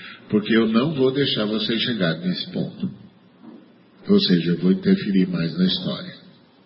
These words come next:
Que é uma coisa que a gente tem de lembrar sempre.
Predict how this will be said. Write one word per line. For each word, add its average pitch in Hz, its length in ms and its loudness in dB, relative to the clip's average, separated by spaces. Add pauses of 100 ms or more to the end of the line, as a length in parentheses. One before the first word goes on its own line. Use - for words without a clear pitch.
(2500)
Que 107 140 6
é 113 80 8
uma 135 240 2
coisa 131 260 6
que 139 80 2
a 131 40 6
gente 123 280 0
tem 117 200 0
de 127 80 6
lembrar 113 420 4
sempre. - 720 0